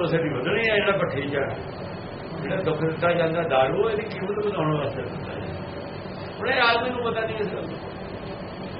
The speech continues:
ਆਦਮੀ ਤਾਂ ਉਹਦਾ ਦੁੱਖ ਦੇਖਦਾ, ਉਹਨੂੰ ਉਹਦੀ ਕੀਮਤ ਕੀ ਬਣਨੀ, ਉਹ ਨਹੀਂ ਉਹਨੂੰ ਪਤਾ।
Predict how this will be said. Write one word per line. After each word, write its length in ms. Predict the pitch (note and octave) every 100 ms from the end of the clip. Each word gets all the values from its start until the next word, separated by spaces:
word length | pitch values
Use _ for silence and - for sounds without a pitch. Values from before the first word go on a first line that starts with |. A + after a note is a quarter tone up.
| - F#3+ - - - - - - - - - - - - F3
ਆਦਮੀ 220 | G#3 A#3+
ਤਾਂ 120 | A#3
ਉਹਦਾ 200 | B3 A#3+
ਦੁੱਖ 240 | A3 G#3
ਦੇਖਦਾ, 400 | G#3 E3+ E3+ G3
ਉਹਨੂੰ 240 | G#3+ A3+ A3+
ਉਹਦੀ 280 | A3 A3 G#3+
ਕੀਮਤ 320 | A3+ A3 A3
ਕੀ 180 | A3+ A3
ਬਣਨੀ, 300 | A#3 A#3 A#3
ਉਹ 100 | A#3
ਨਹੀਂ 160 | G#3
ਉਹਨੂੰ 240 | - C#3+ C#3
ਪਤਾ। 260 | - -